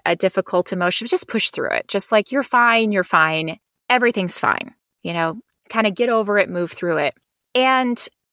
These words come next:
for many of us, the events surrounding the pandemic were the first time that we might have experienced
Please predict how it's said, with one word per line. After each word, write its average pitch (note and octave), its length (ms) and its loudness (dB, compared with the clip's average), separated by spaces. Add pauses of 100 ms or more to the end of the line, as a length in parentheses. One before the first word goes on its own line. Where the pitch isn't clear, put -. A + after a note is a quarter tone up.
(200)
for C#4+ 260 -2
many C4 640 2
of E3+ 220 2
us, D#3+ 600 2 (540)
the G#3+ 140 0
events A#3 720 2
surrounding G3+ 800 2
the F3+ 100 -2
pandemic F3+ 920 -2 (400)
were G#3 240 2
the G#3 160 2
first - 760 -2
time - 680 -4 (880)
that G3 340 2
we G3+ 180 0
might G#3+ 320 4
have C4 200 -2
experienced F3 1200 0